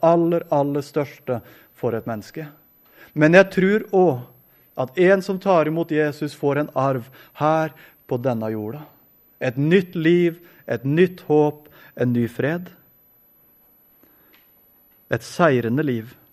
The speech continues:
Ikke et seirende liv i deg selv. Ikke at du dag for dag skal overvinne synd gjennom din egen kraft og alt det der.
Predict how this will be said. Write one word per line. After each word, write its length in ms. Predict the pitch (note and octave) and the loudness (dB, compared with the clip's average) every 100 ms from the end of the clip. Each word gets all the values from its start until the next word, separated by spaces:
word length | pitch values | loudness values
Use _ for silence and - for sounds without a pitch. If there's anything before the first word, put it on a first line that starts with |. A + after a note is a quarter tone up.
| _ _ _ _ _ _ _ _ _ | _ _ _ _ _ _ _ _ _
Ikke 380 | F3 F3 F3 E3+ | 4 4 4 2
et 140 | E3+ | 2
seirende 520 | - F#3 D#3+ C#3 C#3+ | 2 2 4 2 0
liv 300 | D#3+ D3 D3+ - | 0 0 -2 -2
i 80 | C3 | -4
deg 160 | C3 D3 | -2 -4
selv. 380 | - B2+ B2 G3+ | -2 -2 0 0
Ikke 300 | G3 - F3 | -2 0 0
at 80 | F3 | 2
du 220 | D#3 D#3+ - - | 2 2 -2 -18
dag 400 | - D3 D#3 E3 D#3 | -2 6 8 6 2
for 160 | E3 | -2
dag 300 | D3 D3 D3 | 2 2 0
skal 280 | - D3+ D#3 | -2 -4 0
overvinne 600 | F3+ D#3+ B2+ C3+ C#3 D3 D3 | 2 2 0 -2 -2 -2 -6
synd 400 | - C3+ C#3 C3+ | -6 -4 -4 -2
gjennom 300 | C3 B2+ C3 | -2 -4 -4
din 140 | C#3 C#3+ | -6 -2
egen 380 | C#3 A#2 B2+ C3+ | -4 -2 -6 -6
kraft 400 | B2 A#2 - C3 | -10 -10 -12 -8
og 80 | B2 | -8
alt 180 | A2 - | -8 -10
det 80 | A#2 | -10
der. 160 | C#3+ | -12